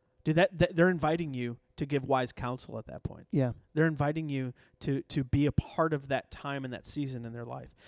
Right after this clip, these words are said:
Speaker 1: And I think that's the final thing that, that w-, we fall short on investing, because investing takes time,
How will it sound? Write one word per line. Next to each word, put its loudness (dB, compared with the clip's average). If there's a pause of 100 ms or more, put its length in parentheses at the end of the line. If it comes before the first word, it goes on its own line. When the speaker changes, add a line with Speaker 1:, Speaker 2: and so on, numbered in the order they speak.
(200)
Speaker 1:
And 4
I 6
think 2
that's 0
the 0
final -2
thing -6
that, -4 (320)
that 4 (120)
w-, -6
we 2
fall 2
short 2
on 0
investing, -6 (600)
because 0
investing -2
takes -6
time, -4